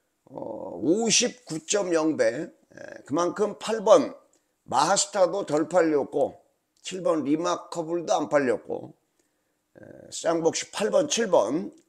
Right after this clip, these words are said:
오십구 점 영 배, 복승식도 요것도 이십육 점 이 배. 에,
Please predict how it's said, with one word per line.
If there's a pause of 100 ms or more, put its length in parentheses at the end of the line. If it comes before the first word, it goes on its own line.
오십구
점
영
배, (640)
복승식도
요것도
이십육
점
이
배.
에,